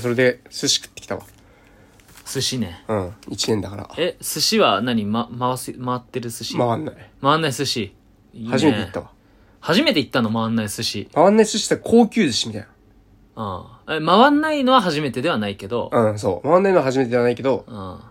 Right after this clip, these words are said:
Speaker 1: 高-、いわゆる高級寿司みたいな。
Speaker 2: うん。
Speaker 1: なんかインスタグラマーがパチパチ載せてそうな寿司屋は、
Speaker 2: はいはい。
Speaker 1: 結構初めて。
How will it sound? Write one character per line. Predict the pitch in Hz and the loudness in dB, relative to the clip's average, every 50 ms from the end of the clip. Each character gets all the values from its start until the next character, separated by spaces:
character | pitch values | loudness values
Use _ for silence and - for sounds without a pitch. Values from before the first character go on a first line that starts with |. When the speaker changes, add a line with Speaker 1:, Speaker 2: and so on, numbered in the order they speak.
| - | -20
Speaker 1:
高-、 | - - - 139 143 135 - | -6 0 2 2 2 2 2
い | 160 147 | 4 4
わ | 160 | 6
ゆ | 156 139 | 6 4
る | 117 117 - | 2 -2 -2
高 | - 135 135 123 | 0 0 0 0
級 | 120 - 131 | 0 -2 -2
寿 | 110 107 | -2 -2
司 | 98 - 110 | -4 -4 -4
み | 98 | -6
た | 92 | -6
い | 90 | -8
な。 | 87 - - - | -10 -14 -16 -12
Speaker 2:
う | 123 113 107 104 98 90 90 - - _ _ - | -10 -8 -8 -8 -10 -12 -14 -18 -20 _ _ -6
ん。 | |
Speaker 1:
な | 123 | -4
ん | 107 | -2
か | 113 | 0
イ | 120 | 0
ン | 127 135 | 0 0
ス | 131 | 0
タ | - 143 | 2 2
グ | 135 | 4
ラ | 131 127 | 4 4
マ | 120 117 | 2 0
ー | |
が | 107 101 | 0 -2
パ | - 127 | -6 -6
チ | - 120 | -4 -6
パ | 110 | -6
チ | 101 | -6
載 | - 131 104 | -6 -8 -6
せ | 110 117 | -6 -8
て | 120 120 | -8 -6
そ | - 143 | -2 0
う | 135 | 0
な | 135 127 | 0 0
寿 | - - | 0 -2
司 | 127 - 160 | 0 2 4
屋 | 160 156 | 6 6
は、 | 170 147 - | 6 6 4
Speaker 2:
は | - 147 139 | 4 2 0
い | |
は | 120 110 107 98 92 - | 0 -2 -4 -8 -10 -12
い。 | - | -14
Speaker 1:
結 | 120 | -4
構 | - | 0
初 | 120 120 120 120 | 0 2 2 2
め | 113 - | -2 -4
て。 | - - | -6 -10